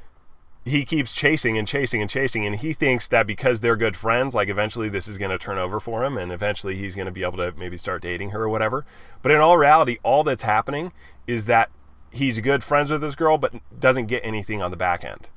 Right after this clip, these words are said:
right? And that's what happens in sales if we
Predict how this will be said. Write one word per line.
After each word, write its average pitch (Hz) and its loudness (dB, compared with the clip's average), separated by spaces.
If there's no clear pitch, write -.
right? 101 2
And 113 -4
that's 165 -2
what 160 -2
happens 117 -4
in 104 -8
sales 101 -8
if 110 -4
we 120 -4